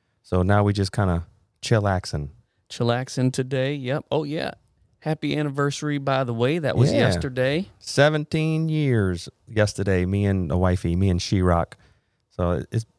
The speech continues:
Speaker 1: been a minute. We, we hadn't, we don't have as much as you and Brenna. What are y'all at? Twenty something?
Speaker 2: Oh, twenty.
Speaker 1: Twenty-two?
Speaker 2: Two, and yeah,
Speaker 1: Yeah,
Speaker 2: twenty-two and a half,
Speaker 1: twenty-two, 'cause we're
Speaker 2: somewhere around there.
Speaker 1: five years difference.
Speaker 2: Yep,
Speaker 1: That's
Speaker 2: yep,
Speaker 1: true.
Speaker 2: yep.
Speaker 1: Yeah, so congratulations to us when that's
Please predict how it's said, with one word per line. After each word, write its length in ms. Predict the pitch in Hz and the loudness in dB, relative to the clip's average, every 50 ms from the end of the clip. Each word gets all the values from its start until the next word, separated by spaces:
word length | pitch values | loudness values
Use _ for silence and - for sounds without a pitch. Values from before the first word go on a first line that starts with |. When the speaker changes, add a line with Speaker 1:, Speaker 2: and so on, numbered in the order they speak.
| _ _ _ | _ _ _
Speaker 1:
been 260 | - 120 117 131 127 127 | -20 -2 0 2 2 4
a 60 | 117 | 2
minute. 280 | 110 110 117 127 131 - - | 2 2 2 2 0 0 0
We, 160 | 104 110 120 - | 0 0 0 2
we 100 | 117 127 | 4 4
hadn't, 260 | 135 139 135 139 135 - - | 4 4 2 0 -4 -6 -4
we 80 | 127 135 | 0 0
don't 100 | 143 143 | 2 2
have 140 | 147 139 143 | 2 2 0
as 120 | 135 131 | 0 0
much 240 | 131 135 135 - 131 | 0 0 0 0 -2
as 140 | 120 113 120 | -4 -4 -2
you 120 | 127 127 | -2 -2
and 140 | 127 120 117 | -2 -2 0
Brenna. 320 | 117 131 127 107 98 104 - _ _ _ _ _ _ | 0 2 2 2 0 -2 -4 _ _ _ _ _ _
What 140 | - 117 120 | -4 -2 0
are 20 | 120 | 2
y'all 260 | 113 117 117 117 117 | 2 2 2 2 2
at? 280 | 120 120 127 - _ | 0 0 -2 -4 _
Twenty 340 | - 120 113 113 123 127 131 | -6 -2 0 2 2 2 0
something? 300 | 127 135 123 131 135 139 | 0 -2 -2 -2 -2 -2
Speaker 2:
Oh, 300 | 135 139 135 135 135 131 - _ _ _ _ | -4 -4 -8 -10 -12 -12 -16 _ _ _ _
twenty. 680 | - - - 143 143 143 143 143 143 143 143 139 139 - _ _ _ _ _ _ - | -20 -14 -8 -6 -2 0 0 0 2 2 0 -2 -4 -6 _ _ _ _ _ _ -8
Speaker 1:
Twenty-two? 440 | - 101 101 107 110 - 113 123 151 | -4 -2 -2 0 2 2 2 2 2
Speaker 2:
Two, 760 | - 143 139 139 139 139 139 139 139 139 139 139 139 143 139 _ _ _ _ _ _ _ | 0 -4 -6 -6 -8 -8 -8 -8 -8 -10 -10 -10 -12 -12 -14 _ _ _ _ _ _ _
and 400 | - - - 104 107 - 104 - | -14 -10 -10 -8 -8 -8 -10 -8
yeah, 60 | - 98 | -6 -6
Speaker 1:
Yeah, 100 | - - 139 156 - _ _ - | -6 -6 -8 -10 -16 _ _ -10
Speaker 2:
twenty-two 120 | - 135 | -6 0
and 80 | 120 135 | 2 4
a 40 | |
half, 100 | 123 110 | 4 4
Speaker 1:
twenty-two, 400 | - 143 139 131 131 117 131 131 110 | 4 2 2 2 2 2 2 2 2
'cause 180 | 110 104 98 107 | 2 2 2 2
we're 100 | 110 104 | 2 2
Speaker 2:
somewhere 240 | 107 107 101 101 101 | 0 -2 -8 -10 -10
around 100 | 98 98 | -12 -12
there. 100 | 98 104 | -12 -12
Speaker 1:
five 340 | 104 - 117 113 117 113 113 | -4 0 2 2 2 0 0
years 260 | 113 110 107 104 98 | 0 0 0 0 -2
difference. 460 | 101 104 98 87 - - 78 - - - | -2 -2 -2 -2 -2 -4 -8 -8 -8 -8
Speaker 2:
Yep, 240 | 120 113 104 - _ | -8 -8 -8 -10 _
Speaker 1:
That's 100 | - 104 | -6 -4
Speaker 2:
yep, 100 | 90 - - | -4 -4 -2
Speaker 1:
true. 140 | - 90 | -2 -2
Speaker 2:
yep. 720 | 80 80 - _ _ _ _ _ _ _ _ _ - 139 113 | -2 -2 -4 _ _ _ _ _ _ _ _ _ -4 -2 -2
Speaker 1:
Yeah, 40 | 101 | -2
so 200 | 98 - 98 95 | 0 0 0 0
congratulations 760 | - - 104 98 110 110 113 113 113 113 113 - - 104 - | 0 0 0 2 2 2 2 2 0 0 0 0 0 -2 -2
to 160 | - 98 101 | -2 -2 0
us 240 | 107 101 95 90 - | 0 0 0 0 -2
when 140 | 95 92 92 | -2 0 2
that's 220 | 101 104 104 - | 2 0 0 -2